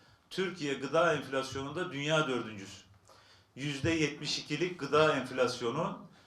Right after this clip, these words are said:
Türkiye'yi dünya dördüncüsü yapmış. O E C D ülkelerinin gıda enflasyonu ortalaması yüzde yedi nokta dört. Yani O E C D ülkelerinin on misli gıda enflasyonuyla karşı karşıyayız. İsveç, hepinizin bildiği gibi,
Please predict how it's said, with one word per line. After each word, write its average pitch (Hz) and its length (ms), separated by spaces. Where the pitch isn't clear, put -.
Türkiye'yi 147 640
dünya 139 360
dördüncüsü 120 480
yapmış. 156 360
O 156 160
E 170 80
C 165 240
D 202 40
ülkelerinin 165 640
gıda 185 300
enflasyonu 156 480
ortalaması 156 720
yüzde 147 300
yedi 170 260
nokta 175 360
dört. 165 220
Yani 160 280
O 156 200
E 165 100
C 175 240
D 202 120
ülkelerinin 160 800
on 175 400
misli 165 600
gıda 160 380
enflasyonuyla 127 840
karşı 117 300
karşıyayız. 160 720
İsveç, 170 520
hepinizin 151 480
bildiği 135 280
gibi, 143 340